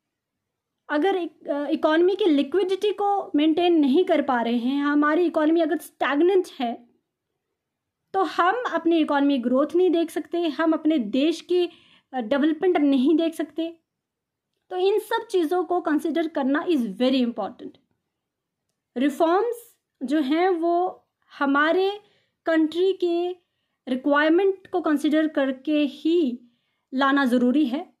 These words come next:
We are lacking in bringing such, अ, reforms because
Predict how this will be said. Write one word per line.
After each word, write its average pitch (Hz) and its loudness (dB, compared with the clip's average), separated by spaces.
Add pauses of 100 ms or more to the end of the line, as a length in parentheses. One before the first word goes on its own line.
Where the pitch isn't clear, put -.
(1700)
We 302 2
are 359 4
lacking 320 0
in 349 2
bringing 302 2 (340)
such, 320 -2 (480)
अ, 262 -6
reforms 302 0
because 302 0